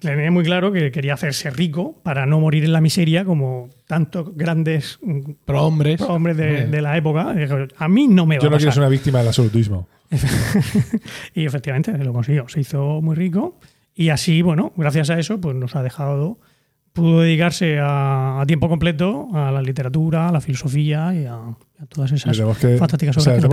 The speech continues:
Speaker 3: tenemos
Speaker 1: dejó.
Speaker 3: que, al señor Condomina le tenemos que agradecer las grandes obras de Voltaire.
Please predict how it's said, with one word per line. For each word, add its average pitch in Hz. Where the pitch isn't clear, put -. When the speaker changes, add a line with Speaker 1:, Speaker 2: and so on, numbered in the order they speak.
Speaker 3:
tenemos -
Speaker 1:
dejó. 160
Speaker 3:
que, 120
al 120
señor 139
Condomina 165
le 160
tenemos 131
que -
agradecer 135
las 123
grandes 123
obras 127
de 120
Voltaire. 98